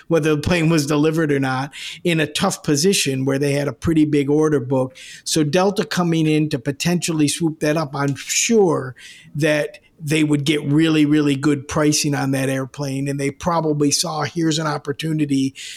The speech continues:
to get some really good airplanes at maybe a distressed price because of the bankruptcy of latam." And Delta just has a lot more places to fly these airplanes than latam does. So I think this could really be a win-win. latam strengthens its balance sheet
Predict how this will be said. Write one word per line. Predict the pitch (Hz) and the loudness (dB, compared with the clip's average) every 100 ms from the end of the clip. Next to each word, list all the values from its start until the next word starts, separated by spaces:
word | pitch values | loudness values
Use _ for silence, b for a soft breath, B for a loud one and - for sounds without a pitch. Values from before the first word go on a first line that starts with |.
| B | B
to | 143 | -4
get | 151 151 | -2 -2
some | 143 139 143 | -2 0 2
really | 156 156 151 | 2 4 2
good | 147 147 | 4 4
airplanes | 143 143 143 143 135 135 135 - B B - | 4 0 -2 -4 -2 -2 -2 -4 B B -2
at | 160 165 | -2 0
maybe | 156 156 160 160 | 2 2 4 4
a | 151 | 2
distressed | 151 143 - 156 147 - - - | 2 0 0 -2 0 -2 -6 -8
price | 190 185 143 143 - | -4 0 0 -2 -4
because | - 143 - 156 151 | -4 -4 0 0 2
of | 151 143 | 0 -2
the | |
bankruptcy | 139 147 143 151 139 - 143 | -4 -4 -4 -6 -6 -2 -2
of | 135 | -2
latam." | 143 135 - 151 143 139 143 B B | -4 -6 -8 -6 -6 -6 -8 B B
And | 214 175 | 0 2
Delta | 185 180 180 | 2 0 0
just | 160 151 | -2 -2
has | 160 147 | 0 0
a | 151 | 0
lot | 151 156 156 | -2 -4 -2
more | 147 | -4
places | 139 151 147 - 143 | -2 -2 0 0 -6
to | 135 | -10
fly | - 151 175 | -8 -6 -4
these | 160 131 139 | -2 -2 -4
airplanes | 135 - 139 139 131 | -10 -16 -12 -12 -12
than | 143 | -14
latam | 135 143 147 160 170 | -14 -12 -10 -8 -8
does. | 135 127 | -8 -6
So | - 143 135 135 B B B | -4 -2 -2 -4 B B B
I | 156 | -2
think | 165 165 143 | 0 -2 0
this | 147 | -2
could | - 143 135 | -2 -4 0
really | 147 143 | 0 2
be | 135 143 | 2 2
a | 135 | 2
win-win. | 135 147 143 143 170 147 | 2 0 0 0 0 -2
latam | 160 165 - 165 165 | -2 -4 -2 -2 0
strengthens | 147 - 170 175 165 165 151 | -2 0 0 0 0 0 0
its | 127 | -2
balance | 135 165 208 185 147 | -2 0 2 2 0
sheet | - 123 120 135 | -4 -4 -6 -10